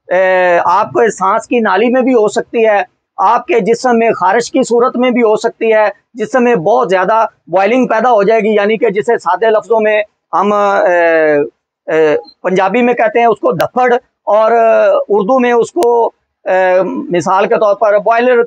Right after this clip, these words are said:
boiling कह सकते हैं। इस तरह जिस्म सूज जाता है जगह जगह से और शदीद सुरख हो जाता है, शदीद खारिश होती है।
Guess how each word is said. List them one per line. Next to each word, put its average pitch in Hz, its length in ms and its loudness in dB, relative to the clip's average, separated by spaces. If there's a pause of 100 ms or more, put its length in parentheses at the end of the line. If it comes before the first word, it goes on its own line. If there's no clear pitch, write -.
(120)
boiling 233 340 0
कह 226 200 0
सकते 220 260 -4
हैं। 208 180 2
इस 208 140 -2
तरह 202 520 0
जिस्म 226 280 0
सूज 277 280 0
जाता 202 240 0
है 190 80 0
जगह 226 240 2
जगह 196 260 2
से 233 180 0 (240)
और 247 160 0
शदीद 233 400 0
सुरख 285 300 0
हो 196 160 0
जाता 202 240 0
है, 208 80 -2
शदीद 226 320 -2
खारिश 196 360 -2
होती 208 240 -2
है। 269 100 0